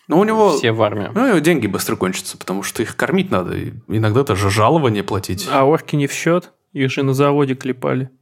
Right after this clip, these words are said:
Speaker 3: Чисто, чисто как
Speaker 1: <laughs>
Speaker 3: Ч В, чисто как Ч В К какую-то.
Speaker 1: Ну вот, кстати, почему и не индустрия, да, в общем-то, да, такая?
Speaker 3: Ну да, надо, наверное, вычитать орков, потому что они как частная организация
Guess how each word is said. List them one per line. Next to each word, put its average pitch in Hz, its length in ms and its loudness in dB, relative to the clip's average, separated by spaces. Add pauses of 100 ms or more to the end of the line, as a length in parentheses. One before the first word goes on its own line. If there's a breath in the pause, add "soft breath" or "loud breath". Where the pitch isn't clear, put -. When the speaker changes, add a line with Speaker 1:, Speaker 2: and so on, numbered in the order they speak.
(320)
Speaker 3:
Чисто, - 480 -6 (420)
чисто 147 280 -2
как 139 200 2
Speaker 1:
<laughs> - 80 0
Speaker 3:
Ч 151 60 2
В, 147 140 2 (160)
чисто 180 280 -2
как 160 160 0
Ч - 160 0
В 147 120 2
К 143 200 2
какую-то. 135 540 -2 (540 loud breath)
Speaker 1:
Ну 135 120 4
вот, 370 200 2
кстати, 214 600 2
почему 156 600 0
и 117 100 0
не 101 380 2
индустрия, 117 640 0
да, 131 160 0
в 156 60 0
общем-то, 104 380 -4
да, 87 180 -6
такая? - 320 -10
Speaker 3:
Ну 151 180 0
да, 156 240 4 (160)
надо, 160 300 2
наверное, 170 340 2
вычитать 156 480 0
орков, - 340 -2
потому 135 380 -2
что - 220 -4
они 135 300 -2
как 131 420 -4
частная 143 500 2
организация 139 680 2